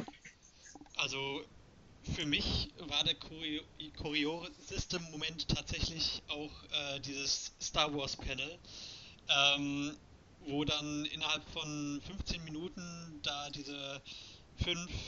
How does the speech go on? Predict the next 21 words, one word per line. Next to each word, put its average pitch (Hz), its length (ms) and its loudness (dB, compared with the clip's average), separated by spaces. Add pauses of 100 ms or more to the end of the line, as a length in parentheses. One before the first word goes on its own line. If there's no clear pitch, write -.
(140)
äh, 143 680 -2
Star 151 380 4
Wars, 160 640 0 (120)
ähm, 135 580 -2 (280)
ja, 135 320 2 (220)
Statisten, 175 840 2
muss 175 220 -8
man 180 200 -4
fast - 420 -4
schon 170 420 -4 (260)
größtenteils 170 540 0
sagen, 180 560 2
äh, - 240 -4
auf - 60 -6
die 147 80 -6
Bühne 156 260 -2
gekommen 170 460 -4
sind 165 360 -4 (200)
und, 156 300 -2 (680)
ähm, 147 420 0 (580)
das - 300 2